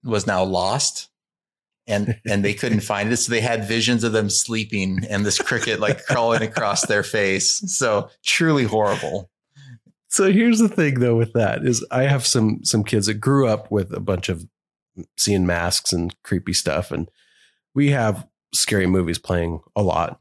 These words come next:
Speaker 2: you know? But some of the kids, they're, they're not quite desensitized to it. Some of my kids, you,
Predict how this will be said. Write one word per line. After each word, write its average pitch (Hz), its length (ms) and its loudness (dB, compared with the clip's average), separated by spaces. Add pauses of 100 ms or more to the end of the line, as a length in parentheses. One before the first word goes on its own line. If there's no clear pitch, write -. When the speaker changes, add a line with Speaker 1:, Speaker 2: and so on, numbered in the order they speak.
(140)
Speaker 2:
you 98 80 -2
know? 92 260 0 (340)
But 214 100 -4
some 202 240 4
of 233 80 4
the 208 80 2
kids, 104 480 -2
they're, 135 460 2
they're 123 400 -2 (160)
not 123 340 2
quite 120 280 -2
desensitized 107 760 0
to 131 100 0
it. 117 80 2
Some 139 140 2
of 139 60 4
my 117 100 2
kids, 107 340 -2
you, 110 140 -4